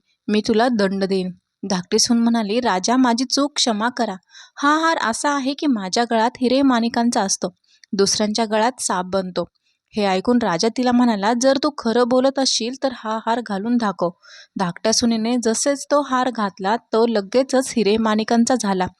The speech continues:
हे पाहून राजाला तिच्या बोलण्यावर विश्वास आला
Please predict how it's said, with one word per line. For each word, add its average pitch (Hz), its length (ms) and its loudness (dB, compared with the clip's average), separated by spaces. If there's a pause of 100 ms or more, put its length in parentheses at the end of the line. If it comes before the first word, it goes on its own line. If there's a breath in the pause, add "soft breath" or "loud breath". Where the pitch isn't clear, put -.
(380 loud breath)
हे 214 100 4
पाहून 202 380 0
राजाला 202 440 0
तिच्या 247 260 -2
बोलण्यावर 208 580 2
विश्वास 196 500 0
आला 196 160 -6